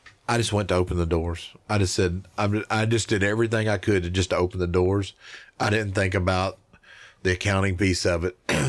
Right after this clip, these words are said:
legal ramifications, um, how you wanna brand yourself, how you wanna do any, any of those kind of things.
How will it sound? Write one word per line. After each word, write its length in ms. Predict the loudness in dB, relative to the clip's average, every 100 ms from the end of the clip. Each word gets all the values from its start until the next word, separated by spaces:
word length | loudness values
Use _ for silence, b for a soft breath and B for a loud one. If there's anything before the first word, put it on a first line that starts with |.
| 0
legal 360 | 2 2 2
ramifications, 1120 | 2 0 -2 -2 0 0 0 -2 -2 -4 -6 -8 B B B B
um, 500 | 0 2 2 0 -2 -10 _ -4
how 160 | 0 2
you 220 | 2 2
wanna 180 | 2 0
brand 420 | 0 0 0 0
yourself, 680 | -2 0 0 2 0 -2 -4
how 160 | -2 0
you 200 | 2 2
wanna 160 | 2
do 240 | 2 2 2
any, 220 | 0 -6 _ _
any 240 | -2 0 0
of 80 | 0
those 180 | 0
kind 200 | 0 0
of 80 | 0
things. 460 | 0 0 0 -2 -6